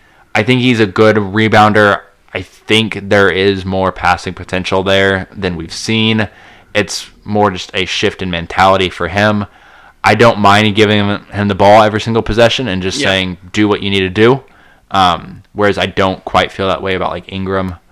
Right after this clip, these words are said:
Speaker 2: Mm.
Speaker 1: And then with Fox, I, I feel that way about Fox. But at this point, Mitchell has shown a greater ability just to, like, score still. Um, whereas Fox is probably still a better passer.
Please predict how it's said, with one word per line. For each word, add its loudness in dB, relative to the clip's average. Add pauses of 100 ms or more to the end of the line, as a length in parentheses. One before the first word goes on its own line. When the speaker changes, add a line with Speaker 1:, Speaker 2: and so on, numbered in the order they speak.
(160)
Speaker 2:
Mm. -6
Speaker 1:
And -6
then 2
with -2
Fox, 2 (120)
I, 2
I 2
feel 2
that 4
way 4
about 4
Fox. 0 (440)
But 4 (100)
at -16
this -4
point, -6
Mitchell -2
has 0
shown 0 (180)
a -2
greater 0
ability 4
just -6
to, -4
like, -6 (540)
score 0 (180)
still. -12 (640)
Um, 4
whereas -6
Fox 0
is -10
probably 0
still -6
a -6
better -8
passer. -8